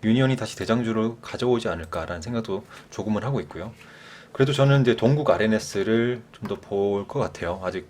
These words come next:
추세 저쪽으로 상승하는 추세를 타고 있기 때문에 동국 알엔에스를 좀 더 볼 것 같고, 본다면 그다음 해인도 있죠.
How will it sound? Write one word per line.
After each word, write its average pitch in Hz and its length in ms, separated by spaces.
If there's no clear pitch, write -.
추세 - 300
저쪽으로 107 880
상승하는 120 380
추세를 107 360
타고 - 220
있기 - 160
때문에 85 480
동국 104 240
알엔에스를 82 1120
좀 101 140
더 110 100
볼 113 160
것 113 140
같고, 104 380
본다면 95 520
그다음 - 160
해인도 180 340
있죠. 127 260